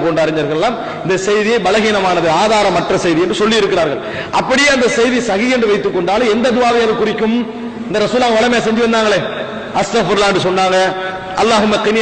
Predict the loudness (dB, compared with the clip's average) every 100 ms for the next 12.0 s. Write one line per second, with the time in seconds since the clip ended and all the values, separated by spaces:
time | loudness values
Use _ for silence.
0 | 2 2 0 0 2 2 0 0 0 2
1 | 2 2 2 0 -2 -2 -2 -2 0 2
2 | 0 -2 -8 -6 0 2 2 2 2 2
3 | 2 2 2 0 0 0 0 -2 -8 -10
4 | -2 0 2 0 -2 -6 -10 -12 -12 -12
5 | -12 -12 -12 -6 -4 0 0 2 2 2
6 | 0 0 0 0 0 0 -2 -2 0 0
7 | 0 0 0 0 0 0 0 0 0 0
8 | 0 0 -2 -2 -2 0 0 0 0 -2
9 | -4 -10 -10 -2 0 2 2 0 0 0
10 | 2 0 0 -2 -2 -6 -6 -4 -4 -2
11 | 0 2 2 0 -2 -2 -2 -2 -2